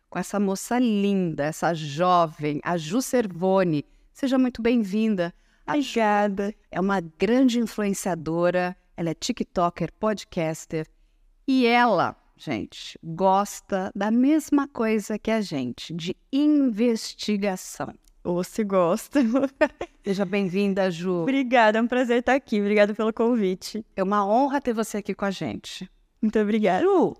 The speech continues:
Speaker 1: deixa eu te fazer uma pergunta. Você é uma,
Speaker 2: Todas.
Speaker 1: eu adoro que é mulher bonita.
Speaker 2: Ai, meu Deus, para, fica sem graça.
Speaker 1: <laughs> Adoro. Porque, assim, tem uma coisa, às vezes, no imaginário coletivo. Ai, não, que as pessoas que trabalham nessa área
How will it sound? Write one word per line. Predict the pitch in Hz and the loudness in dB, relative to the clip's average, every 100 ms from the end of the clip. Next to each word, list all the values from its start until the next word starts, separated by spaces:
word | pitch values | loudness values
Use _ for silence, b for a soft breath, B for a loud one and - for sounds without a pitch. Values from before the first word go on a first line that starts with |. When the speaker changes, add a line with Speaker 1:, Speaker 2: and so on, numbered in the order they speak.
| _ _ _ _ _ | _ _ _ _ _
Speaker 1:
deixa | - 539 | -8 -4
eu | |
te | - | 0
fazer | 311 269 | 0 2
uma | 254 214 | 0 0
pergunta. | 214 180 180 170 233 | -2 -4 -4 -4 -4
Você | 247 | -4
é | 403 | -2
uma, | 392 | -2
Speaker 2:
Todas. | _ - 285 269 247 214 | _ 0 2 4 2 2
Speaker 1:
eu | |
adoro | 269 330 | 2 2
que | 285 | 2
é | 294 | 0
mulher | 269 247 | 0 -2
bonita. | 254 269 165 - - - | 2 2 2 -4 -14 0
Speaker 2:
Ai, | 240 269 | 4 4
meu | 226 214 | 2 0
Deus, | 202 208 220 | -2 -2 -4
para, | - 240 240 | -2 -2 -2
fica | - 240 | -4 -4
sem | 269 262 | 0 0
graça. | 208 302 359 381 226 392 - - - | 0 0 2 2 2 2 2 0 -6
Speaker 1:
<laughs> | - - | -8 -2
Adoro. | 240 214 190 170 - b b b - | 0 4 4 2 -6 b b b -8
Porque, | 151 - | -6 -2
assim, | 349 - 285 262 233 _ _ _ - | -2 -2 -2 -2 -2 _ _ _ -2
tem | 349 415 | 2 4
uma | 285 151 | 4 2
coisa, | - 208 208 175 | -2 0 0 0
às | 160 160 | -4 -2
vezes, | 190 190 - | -2 -2 -2
no | 185 | -2
imaginário | 185 185 202 190 170 175 196 190 | 0 0 0 0 0 0 2 0
coletivo. | - 175 160 - - 180 190 | -2 -4 -4 -6 -4 -4 -2
Ai, | 254 233 | 0 0
não, | 175 185 247 277 | 0 0 2 0
que | 233 | 0
as | 202 | -4
pessoas | 226 - - 208 254 247 - | -4 -6 -4 0 2 2 -2
que | - | -10
trabalham | - 214 185 196 233 214 | -6 -6 -4 -2 0 0
nessa | 208 208 208 | -2 -4 -2
área | 190 214 226 | 2 2 2